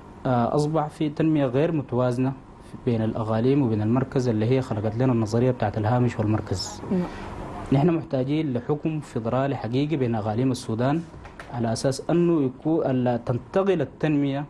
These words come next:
Speaker 1: آه، لكل هذه الأقاليم وتنتقل الكثافة السكانية الموجودة الآن في السو-، في السودان، ومعظمهم شباب يعني شغالين، آه، أعمال هامشية.
Speaker 2: نعم.
Speaker 1: ممكن أن ي-، يعني يعملوا،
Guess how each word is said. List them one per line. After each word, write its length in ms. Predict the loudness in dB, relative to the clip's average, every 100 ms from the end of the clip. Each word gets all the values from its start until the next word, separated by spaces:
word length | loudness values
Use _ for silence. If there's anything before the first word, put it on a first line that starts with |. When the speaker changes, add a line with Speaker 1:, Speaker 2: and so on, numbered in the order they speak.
| -12 -20 -20 -20 -14 -4
Speaker 1:
آه، 280 | 0 2 2
لكل 420 | 0 2 2 2
هذه 300 | 2 0 0
الأقاليم 580 | -2 0 0 0 -2 0
وتنتقل 800 | 2 2 -2 -2 -2 0 0 2
الكثافة 440 | 0 -2 -2 -2 -2
السكانية 600 | -8 -8 -4 0 0 2
الموجودة 520 | 0 0 0 0 0
الآن 220 | -2 -6
في 100 | -6
السو-، 240 | -10 -10
في 80 | -12
السودان، 480 | -12 -6 0 2 2
ومعظمهم 640 | 2 2 2 2 0 0
شباب 340 | 0 0 0 -4 -14 -20 -20 -4
يعني 180 | 0 0
شغالين، 600 | 0 0 2 2 2 2
آه، 380 | 0 0 -2 -2
أعمال 420 | 0 2 2 0
هامشية. 600 | 0 -2 -2 0 0 0 -6 -10 -4
Speaker 2:
نعم. 180 | -4 0
Speaker 1:
ممكن 520 | 2 2 0 0 0
أن 180 | 0 0
ي-، 340 | 2 0 0
يعني 260 | 0 2 2
يعملوا، 500 | 2 2 0 0 -2